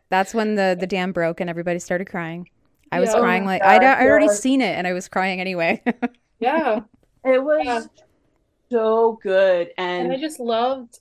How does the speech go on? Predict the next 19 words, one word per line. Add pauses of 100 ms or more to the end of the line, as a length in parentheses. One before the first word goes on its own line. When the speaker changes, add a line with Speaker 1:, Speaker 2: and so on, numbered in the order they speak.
Speaker 2:
I
loved
getting
to
see,
like,
like,
obviously
you're,
you're
through
the
pain
of
how
he
lost
his
wife,